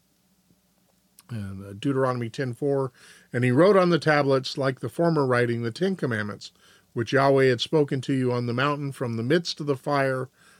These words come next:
on the day of the assembly, and Yahweh gave them to me." Now,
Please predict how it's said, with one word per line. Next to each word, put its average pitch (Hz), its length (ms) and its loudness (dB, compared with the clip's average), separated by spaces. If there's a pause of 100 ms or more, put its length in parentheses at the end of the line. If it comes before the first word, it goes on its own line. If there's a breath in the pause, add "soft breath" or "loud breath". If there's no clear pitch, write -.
(160 soft breath)
on 127 180 -2
the 117 100 0
day 123 280 4
of 147 120 0
the 151 120 2
assembly, 120 560 0
and 110 180 -4
Yahweh 135 380 0
gave 110 300 0
them 107 320 -6
to 123 220 -8
me." 110 280 -10 (1160 soft breath)
Now, 123 380 -2